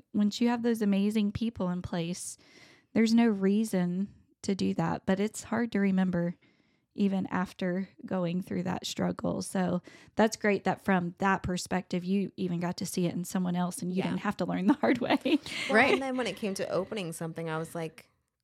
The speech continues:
Speaker 2: for a long time, I really thought that you couldn't truly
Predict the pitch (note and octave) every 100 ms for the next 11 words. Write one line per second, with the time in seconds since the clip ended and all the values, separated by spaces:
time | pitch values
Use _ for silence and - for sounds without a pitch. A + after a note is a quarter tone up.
0 | _ _ _ _ _ _ - G3+ G#3 G3+
1 | F#3 A#3 A3 G3+ F#3+ F#3+ B3 A#3+ F#3 F#3+
2 | G3+ G3+ G3+ G#3 G3+ F3+ - - - G#3+
3 | G#3+ G#3+ G3 E3+ D#3 D3 F3